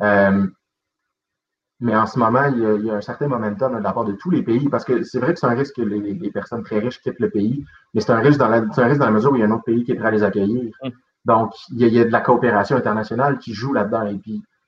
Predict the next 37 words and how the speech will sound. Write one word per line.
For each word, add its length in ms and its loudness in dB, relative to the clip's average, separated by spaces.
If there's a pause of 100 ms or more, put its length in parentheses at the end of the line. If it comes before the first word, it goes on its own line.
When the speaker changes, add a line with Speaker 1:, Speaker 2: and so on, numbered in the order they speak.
(200)
Speaker 1:
c'est, 560 -2 (720)
le 180 0
Canada 280 4
tout 160 -4
seul 320 0
peut 80 -4
rien 200 -4
faire, 220 2
mais 100 -2
si 140 -12
le 100 -2
Canada 340 -4
se 140 -8
lie, 160 -4
par 220 -4
exemple, 260 0
à 40 0
l'Union 240 0
européenne, 400 0
décide 260 -6
de 280 -4
prendre 220 0
action 280 0
là-dessus, 420 -2 (760)
la 360 0
porte 440 2 (180)
qui 160 -6
est 60 -4
possible 420 0
pour 120 -10
quelqu'un 360 0
de 100 2
déplacer 400 0
son 140 -2
actif 240 -4
n'importe 300 -4
où 200 -4